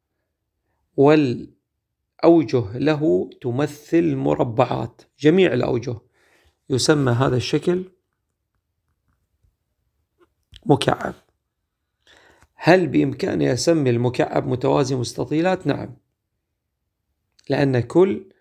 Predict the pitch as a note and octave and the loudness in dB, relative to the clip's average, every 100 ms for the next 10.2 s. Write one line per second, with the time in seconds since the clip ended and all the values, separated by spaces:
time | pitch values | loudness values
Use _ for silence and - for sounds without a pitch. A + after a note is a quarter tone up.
0 | _ _ - C3 C3 D3+ D3 - - A2 | _ _ -4 0 2 0 0 -2 -2 -2
1 | C#3+ D#3+ - - C#3+ D3+ - C3 B2+ C3 | 0 2 0 -4 -2 -2 -4 -8 -6 -8
2 | - _ _ _ _ _ _ _ _ _ | -10 _ _ _ _ _ _ _ _ _
3 | - C#3 D#3+ E3+ D#3+ F3+ G3+ F3+ E3 C#3+ | 0 4 4 2 0 2 2 2 2 0
4 | B2 D3 C3+ A#2 C#3 C#3 B2+ B2+ A#2+ - | -2 -2 -2 -2 0 2 0 -2 -4 -6
5 | C3+ C#3 C3+ D#3 F3+ - _ - _ _ | -4 0 2 0 -2 -12 _ -20 _ _
6 | _ _ - C3 C#3 - - - _ _ | _ _ -4 -2 0 -2 -4 -10 _ _
7 | _ _ - C3 C3+ C#3+ C#3 D3 C#3 B2 | _ _ -4 -2 0 0 2 0 0 0
8 | B2+ B2+ D#3 E3+ E3+ _ _ _ _ - | -2 -2 -2 -4 -8 _ _ _ _ 0
9 | C#3 D#3+ D#3 F#3 F3+ C#3 B2 A2 C3+ F3 | 2 2 0 -4 -2 -2 -2 -2 -8 -10
10 | B2 - | -12 -16